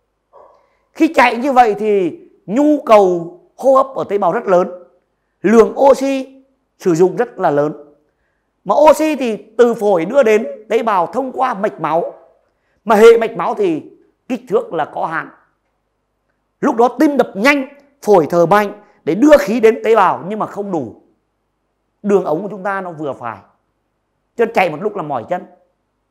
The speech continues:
thiếu oxy, hô hấp bị ngưng trệ. Nó tiêu hóa hết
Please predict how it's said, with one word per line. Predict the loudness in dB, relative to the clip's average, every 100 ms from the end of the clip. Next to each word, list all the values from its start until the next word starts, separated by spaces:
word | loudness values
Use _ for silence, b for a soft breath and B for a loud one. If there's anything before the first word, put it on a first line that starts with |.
| _ -6
thiếu | -4
oxy, | -2 -4 -8 -16 -20 _ _ _ _ _ _ _ _ _ _ _
hô | 2
hấp | 2 0
bị | -8
ngưng | -8 -6
trệ. | -4 -4 -8 _ _ _ _ _ _ _ _ _ _
Nó | -10 0
tiêu | 6 6
hóa | 6
hết | 4